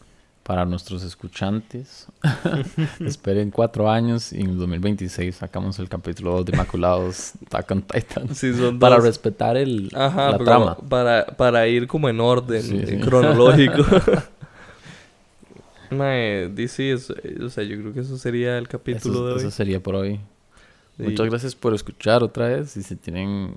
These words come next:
Speaker 1: comentarios o dudas, nos pueden mandar al correo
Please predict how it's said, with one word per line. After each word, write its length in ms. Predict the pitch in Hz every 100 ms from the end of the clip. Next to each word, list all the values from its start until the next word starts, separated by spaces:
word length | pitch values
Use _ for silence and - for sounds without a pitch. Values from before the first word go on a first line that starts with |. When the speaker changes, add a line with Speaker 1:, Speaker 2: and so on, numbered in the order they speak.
| -
Speaker 1:
comentarios 420 | - 95 92 101
o 80 | 107
dudas, 400 | 101 110 110 - _ _ _
nos 140 | 98 -
pueden 200 | 95 95
mandar 220 | 98 101
al 100 | 104
correo 760 | - 98 98 104 101 98 113